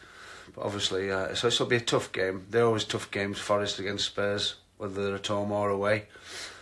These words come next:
Um, thoughts on Postecoglou this season? What a breath of fresh air. Absolutely love listening to him,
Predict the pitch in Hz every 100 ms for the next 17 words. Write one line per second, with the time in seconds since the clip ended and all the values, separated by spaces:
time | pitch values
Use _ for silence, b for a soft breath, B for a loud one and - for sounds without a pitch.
0 | B B 101 98 95 95 - - 117 113
1 | - 107 104 - 107 - - 107 - 113
2 | 113 117 120 113 104 - 113 113 110 113
3 | 113 B B B - 117 - 98 90 110
4 | - 107 117 110 - 98 87 - _ -
5 | 107 - - 117 110 104 101 107 101 107
6 | 101 107 104 110 98 - 107 104 104